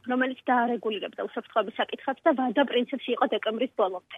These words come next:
ჩვენ ექვსი თვის მანძილზე ვმუშაობდით პარლამენტთან სამუშაო ჯგუფის ფარგლებში, რომელშიც იყო მთავრობაც ჩართული და ჰქონდა მოლოდინი, რომ ორი ათას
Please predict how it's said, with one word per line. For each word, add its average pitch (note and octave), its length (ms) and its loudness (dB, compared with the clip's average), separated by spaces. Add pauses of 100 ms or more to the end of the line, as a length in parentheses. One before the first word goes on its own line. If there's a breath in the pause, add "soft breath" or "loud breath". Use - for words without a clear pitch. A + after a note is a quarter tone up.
(120)
ჩვენ D#4+ 240 6
ექვსი A#3+ 300 0
თვის - 200 -2
მანძილზე G#3+ 520 2
ვმუშაობდით A3+ 680 2
პარლამენტთან G#3+ 720 -2
სამუშაო A3 440 -2
ჯგუფის - 340 -14
ფარგლებში, A#3+ 480 -2
რომელშიც B3+ 340 0
იყო G#3+ 180 0
მთავრობაც A3+ 640 2
ჩართული C4+ 460 -2
და F4+ 120 4
ჰქონდა B3+ 320 0
მოლოდინი, A#3 540 0
რომ D#4+ 160 4 (320 loud breath)
ორი B3 180 4
ათას A3+ 200 -2